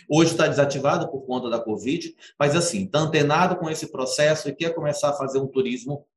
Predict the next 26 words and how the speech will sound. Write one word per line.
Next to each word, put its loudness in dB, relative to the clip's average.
rural. 2
E -2
o 4
que 0
a 6
gente 2
mais 2
viu 2
hoje, 2
analisando 2
que, 0
assim, -2
o 0
impacto 0
que -6
a -2
gente -6
leva, 2
o 0
legado 0
que -4
a -4
gente -12
carrega -2
desse -2
trabalho 0